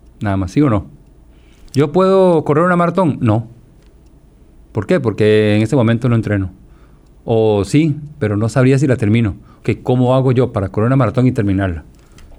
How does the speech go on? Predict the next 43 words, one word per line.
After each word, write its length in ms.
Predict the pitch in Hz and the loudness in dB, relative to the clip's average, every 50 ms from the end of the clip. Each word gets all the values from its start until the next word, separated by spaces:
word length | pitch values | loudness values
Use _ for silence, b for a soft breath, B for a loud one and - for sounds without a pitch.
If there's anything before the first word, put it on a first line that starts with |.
| b - | b -8
Ah, 120 | - 110 - | -8 -6 -4
tengo 140 | - 98 | -4 -4
que 60 | 82 90 | -2 -4
entrenar, 520 | 87 - 92 90 95 127 151 156 143 135 | -6 -6 -6 -4 -2 0 0 0 0 -2
tengo 180 | - 107 104 98 | -2 -6 -6 -6
que 80 | 107 | -8
comer, 480 | - 104 90 92 110 127 139 143 131 131 | -8 -6 -4 0 2 2 2 2 2 0
tengo 200 | 131 98 98 92 | -2 -4 -6 -4
que 120 | - - | -4 -4
dormir 300 | 92 87 85 85 82 82 | -4 -2 -2 -2 -4 -2
bien, 300 | 90 110 135 147 147 147 | 0 0 2 2 2 0
tengo 140 | - - 90 | 0 -2 -6
que 80 | - - | -8 -6
prepararme 460 | - 92 - 98 90 90 92 95 95 | -6 -6 -4 -4 -4 -2 0 0 2
mucho. 460 | 107 139 151 160 151 156 151 151 147 147 B B B B B B B | 2 2 2 0 -2 -2 -2 -4 -4 -4 B B B B B B B
Ahora, 360 | - 104 110 120 117 95 82 - - - - | -4 -2 0 0 0 -2 -4 -8 -16 -12 -8
¿a 100 | - 98 | -4 -2
dónde 260 | 101 104 110 110 113 | 0 0 0 0 0
entrenas? 520 | 117 110 - 117 123 120 104 87 - - - - | -2 -2 0 0 0 0 0 -4 -6 -10 -14 -6
Ahora 220 | - 98 107 107 | -4 -2 -2 0
sí, 140 | 107 120 110 | 0 0 -2
¿dónde 300 | - - 107 110 113 120 | -2 -2 -2 0 2 0
entreno? 340 | 123 127 147 139 135 117 98 | 0 0 0 0 0 0 0
Tengo 140 | - 107 95 | -2 -4 -6
que 40 | 107 | -6
buscar 180 | 92 - 98 92 | -6 -4 -4 -4
un 80 | 95 | -2
equipo, 520 | 95 92 95 - 165 165 160 165 - 131 - | -4 -4 -2 0 0 0 0 -2 -4 -4 -2
¿qué 140 | - 127 | -4 -4
como? 260 | 127 - 160 151 131 98 | -2 0 0 0 0 0
Bueno, 220 | 110 117 101 87 | 0 -2 -2 -4
tengo 120 | - 101 | -6 -6
que 60 | - 101 | -6 -6
buscar 160 | 98 - 95 | -4 -4 -4
una 120 | 98 98 98 | -2 0 0
dieta. 260 | 120 151 165 - - B B B B B B B B | 2 0 0 -2 -6 B B B B B B B B
Entonces, 300 | B - 120 110 - - - - - | B -6 -6 -6 -6 -12 -20 -10 -4
cada 300 | - 147 156 175 185 190 | -2 0 0 2 2 2
de 60 | 185 180 | 2 2
esas 200 | 165 175 165 156 | 0 0 -2 -2
opciones 520 | 165 143 - 185 175 151 135 135 135 - - - - - - 123 | -4 -4 -2 0 0 2 0 0 -2 -6 -16 -20 -20 -14 -12 -6
va 100 | 107 113 | -2 -2
desplegando 640 | 117 117 117 - - 135 127 123 120 120 127 139 143 | -2 -2 -2 0 0 2 2 2 2 2 0 0 -2